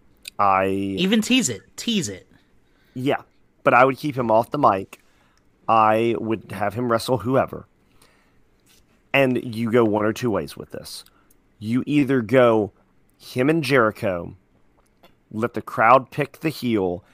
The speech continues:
Speaker 1: and they just both tell each other off. Or you just ignore the Jericho feud, and you go straight to C M Punk is like, "Burn this company down." And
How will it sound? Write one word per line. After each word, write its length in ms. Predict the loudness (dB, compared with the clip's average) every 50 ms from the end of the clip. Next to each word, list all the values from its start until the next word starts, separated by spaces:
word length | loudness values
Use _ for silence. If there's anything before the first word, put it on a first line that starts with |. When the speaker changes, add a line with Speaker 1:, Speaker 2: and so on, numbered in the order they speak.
| _ _ _ _ -4
Speaker 1:
and 240 | -2 -2 -2 -2 -4
they 180 | -2 -2 0 0
just 180 | 0 -2 -2
both 280 | 0 0 0 0 -2 -6
tell 240 | -6 -2 -2 0 0
each 120 | 0 -2
other 220 | -2 0 2 2 2
off. 380 | 2 0 -6 -14 -20 -20 -20 _ _ _ _ _ _ _ _ _ _ _ _ _ _ _ _ _ _ _ _ _ _ _ _ _ _ _ _ _ _ _ _ _ _ _ _ _ _ _ _ _ _ _ _ _ _ 2
Or 640 | 4 4 6 8 8 8 6 6 4 0 -4 -6 -10 _ _ _ _ _ _ _ _ _ _ _ _ _ _ _ _ _ _ _ _ _ _ _ _ _ _ _ _ _
you 280 | -10 -8 -6 -4 -2 -2
just 260 | -2 0 -2 -2 -2
ignore 440 | -4 -4 -2 0 2 4 4 4 2
the 100 | 2 0
Jericho 420 | -2 -2 -2 -2 -2 -2 -2 -4
feud, 480 | -4 -4 -4 -4 -2 0 0 0 -2 -4 -8 _ _ _ _ _ _ _ -4
and 200 | -2 -2 -2 -4
you 220 | -4 -4 -4 -2
go 220 | 2 2 2 2 2
straight 520 | 0 -4 -8 -4 -2 -2 0 0 -2 -4
to 100 | -8 -10
C 280 | -8 -8 -6 -4 -2 -2
M 160 | -2 -2 -4
Punk 360 | -6 -6 -6 -6 -6 -6 -6 -8 -10 _ _ _ _ -18
is 160 | -10 -4 -2
like, 340 | -2 0 -2 -4 -8 -6 -4
"Burn 220 | -4 -2 -2 -4
this 160 | -6 -8 -8
company 320 | -8 -10 -10 -8 -8 -10 -8
down." 320 | -8 -10 -10 -12 -14 -16 -18 -20 -20 -20 -20 -20 _ _ _
And 360 | -2 0 0 2 0 0 -2